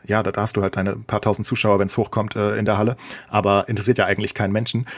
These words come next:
Und die spielen halt seit Ewigkeiten nicht, oder letztes Jahr zumindest in der,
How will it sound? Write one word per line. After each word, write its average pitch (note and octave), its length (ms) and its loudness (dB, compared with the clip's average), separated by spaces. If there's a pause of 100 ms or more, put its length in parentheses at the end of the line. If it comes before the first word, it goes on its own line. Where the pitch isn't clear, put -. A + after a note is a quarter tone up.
(200)
Und A#2 180 -2
die C3+ 140 0
spielen D#3 320 6
halt C3 160 4
seit A#2 180 4
Ewigkeiten C3 480 2
nicht, B2+ 140 -4
oder G2+ 100 -2
letztes A#2+ 300 -2
Jahr G#2+ 140 0
zumindest G#2+ 380 -2
in G#2 100 0
der, G2+ 360 2